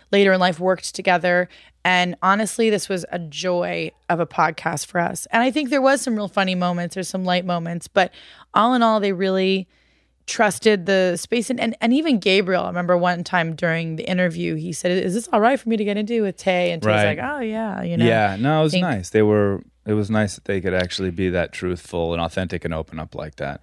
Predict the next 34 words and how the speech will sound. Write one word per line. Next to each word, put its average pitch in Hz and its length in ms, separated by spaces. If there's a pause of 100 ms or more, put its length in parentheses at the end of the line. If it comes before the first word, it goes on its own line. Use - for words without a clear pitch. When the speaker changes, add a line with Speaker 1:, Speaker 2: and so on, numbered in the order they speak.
Speaker 1:
I 196 140
also 196 320
think 180 480
that 180 260
stories 180 520
like 180 160
that 175 180
are 175 80
important 175 680 (340)
to 196 220
talk 170 360
about 165 420
because 170 720
it 185 240 (200)
lets 190 260
people 185 340
out 175 240
there 165 140
know 160 240
that 160 220
there's 160 240
ways 165 320
to 156 400
heal 170 420
those 160 240
moments 151 420
in 160 80
your 156 160
life 156 380
and 151 160
the 160 120 (380)
importance 165 540
of 170 100
that 156 240